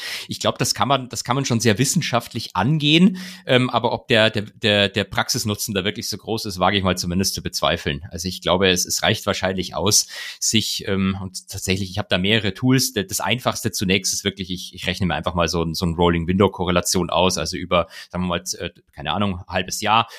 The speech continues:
und dann schaue ich halt, wie hat sich das, äh, im Laufe der Zeit, äh, entsprechend verändert. Einfach für so einen allerersten Blick, äh, insbesondere interessiert sich ja,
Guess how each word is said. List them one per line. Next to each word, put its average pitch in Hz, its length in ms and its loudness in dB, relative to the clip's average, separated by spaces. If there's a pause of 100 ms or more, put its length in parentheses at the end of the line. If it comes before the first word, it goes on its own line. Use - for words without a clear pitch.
(140)
und 95 120 -12
dann 87 120 -6
schaue 90 180 -4
ich 98 100 -6
halt, 92 140 -6
wie 87 80 -12
hat 95 140 -10
sich - 140 -14
das, - 280 -4
äh, 92 160 -6
im 92 160 -4
Laufe 87 300 0
der 82 120 -4
Zeit, - 360 -2 (160)
äh, 82 220 0
entsprechend - 520 -6
verändert. 76 460 -4 (220)
Einfach 107 220 2
für 113 140 0
so 101 100 -2
einen 98 120 2
allerersten 95 880 0
Blick, - 260 -2 (360)
äh, 101 180 4
insbesondere 117 520 2
interessiert 107 420 0
sich - 180 -2
ja, 110 220 2